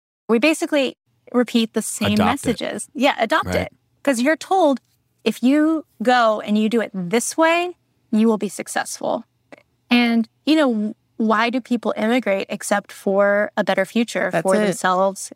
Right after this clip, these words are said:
Speaker 1: and for their family? And so if you're told, "Do it this way," you're gonna kind of gloss over the ugly parts that might come along with that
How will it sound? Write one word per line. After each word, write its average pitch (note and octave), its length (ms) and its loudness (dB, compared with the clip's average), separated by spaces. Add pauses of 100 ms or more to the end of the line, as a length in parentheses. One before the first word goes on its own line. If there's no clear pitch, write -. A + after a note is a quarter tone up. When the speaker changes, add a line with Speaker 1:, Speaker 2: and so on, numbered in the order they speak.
Speaker 1:
and G#3 120 0
for G#3+ 120 0
their G#3+ 120 2
family? B3+ 440 2
And G#3+ 140 0
so A#3 100 0
if - 120 -4
you're C4 100 2
told, D#4 400 2 (500)
"Do A#3+ 160 4
it C#4 160 2
this D4 200 0
way," C#4+ 400 0 (300)
you're B3 160 2
gonna D4+ 300 0 (220)
kind C4+ 600 0
of B3 300 0 (400)
gloss G#3 600 0
over A#3+ 580 0 (140)
the - 200 -2
ugly G#3+ 340 2
parts C4+ 420 0
that G#3 160 0
might G3 240 -2
come G3+ 200 -4
along F3+ 340 0
with A3+ 180 0
that D4 300 0